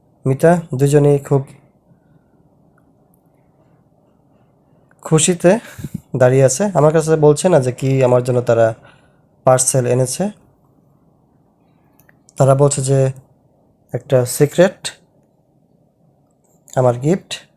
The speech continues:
আমি এখন আছি সুন্দরবন এক্সপ্রেস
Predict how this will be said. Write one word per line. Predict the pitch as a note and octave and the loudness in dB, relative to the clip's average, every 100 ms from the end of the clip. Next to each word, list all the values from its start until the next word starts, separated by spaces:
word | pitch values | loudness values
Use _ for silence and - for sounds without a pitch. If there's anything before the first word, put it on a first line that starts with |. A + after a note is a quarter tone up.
| _ | _
আমি | - B2 B2 A#2+ A#2+ _ _ _ _ _ _ _ - | -6 -2 -2 -2 -6 _ _ _ _ _ _ _ -6
এখন | C3+ C#3 | -2 0
আছি | C3 - C3+ C3 | 0 0 -4 -4
সুন্দরবন | - C#3 C#3 C#3+ C#3 C#3 C#3 - _ _ _ _ _ _ - | -6 -2 2 2 2 0 -2 -12 _ _ _ _ _ _ -8
এক্সপ্রেস | C3+ - D3 C#3 - - | -6 -2 -2 -2 -6 -12